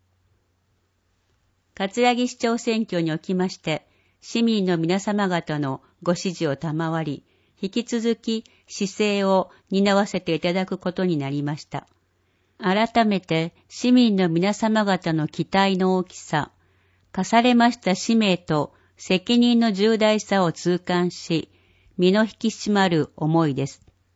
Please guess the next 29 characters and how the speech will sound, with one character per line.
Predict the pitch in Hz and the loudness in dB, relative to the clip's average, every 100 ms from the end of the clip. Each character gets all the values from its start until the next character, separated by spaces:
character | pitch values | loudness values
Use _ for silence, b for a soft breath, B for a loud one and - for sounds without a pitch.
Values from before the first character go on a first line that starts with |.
| _ _ _ _ _ _ | _ _ _ _ _ _
市 | - - 254 | -10 0 2
民 | 214 180 160 | 2 0 -2
第 | 160 233 233 190 | 2 2 2 0
一 | 165 - 226 | -4 -6 -2
の | 185 156 - _ | 0 0 -4 _
ま | 175 175 | -4 -4
ち | - | -2
づ | 214 233 | -2 -2
く | - 202 | 0 0
り | 160 147 | 0 -2
を | 143 b b b | -4 b b b
着 | - 196 190 240 | -2 -2 0 0
実 | 247 247 | 0 0
に | 233 226 | -2 -2
進 | - 214 - 214 | -4 -8 -6 -4
め | 208 | -4
た | 202 196 - 170 | -2 -2 -2 -6
第 | 175 190 175 151 | 0 2 2 -2
一 | 165 _ | -4 _
期。 | - - - _ _ _ _ _ _ _ _ | -12 -12 -12 _ _ _ _ _ _ _ _
こ | - 214 | -2 2
れ | 240 | 4
ま | 240 | 2
で | 226 196 | 2 2
の | 175 | 2
四 | 165 | 2
年 | 180 196 | 2 0
間 | 190 165 156 | -2 -4 -2
は、 | 147 143 | -2 -4